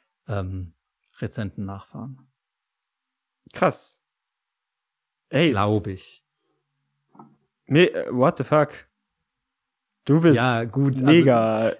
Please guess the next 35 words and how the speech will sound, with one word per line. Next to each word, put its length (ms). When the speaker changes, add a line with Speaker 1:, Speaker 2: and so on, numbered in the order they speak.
Speaker 1:
ja, 300
Speaker 2:
in 60
dem 40
Thema 260
Speaker 1:
wow, 80
Speaker 2:
drin. 200
Wie 20
Speaker 1:
äh, 40
Speaker 2:
kannst 220
du 60
sagen, 420
äh, 280
das 140
wird 140
mir 80
zu 140
schwer? 540
Krass. 200
Speaker 1:
Hä, 140
das 220
ist, 420
das 340
weiß 280
wirklich 360
jeder. 400
Also 180
das 180
ist 340
Speaker 2:
<laughs> 400
So, 280
ich, 180
nächste 280
Frage, 240
ich 180
bin 240